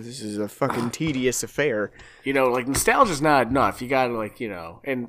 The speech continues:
Speaker 2: you know, I think you're right. I think back, you know, the nineties and eighties and so on, they, you know, were more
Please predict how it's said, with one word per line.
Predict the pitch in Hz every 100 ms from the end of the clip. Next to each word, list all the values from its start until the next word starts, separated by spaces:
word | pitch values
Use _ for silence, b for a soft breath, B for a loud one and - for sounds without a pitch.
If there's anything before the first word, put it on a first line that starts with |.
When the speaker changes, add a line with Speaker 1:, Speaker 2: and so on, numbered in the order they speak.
| -
Speaker 2:
you | 135 113
know, | 95 92 101 _ -
I | 127
think | 143 131 -
you're | 131 139
right. | 120 110
I | -
think | 120 120 113 - -
back, | 104 104 -
you | 101
know, | 92
the | 95
nineties | 92 90 90 92 92 95
and | 85 85 - - _ _ _
eighties | - 95 98 95 98
and | 95
so | - 98
on, | 95 90 95
they, | 92 90 95 -
you | 113
know, | 92
were | 87 95
more | 104 104 95 90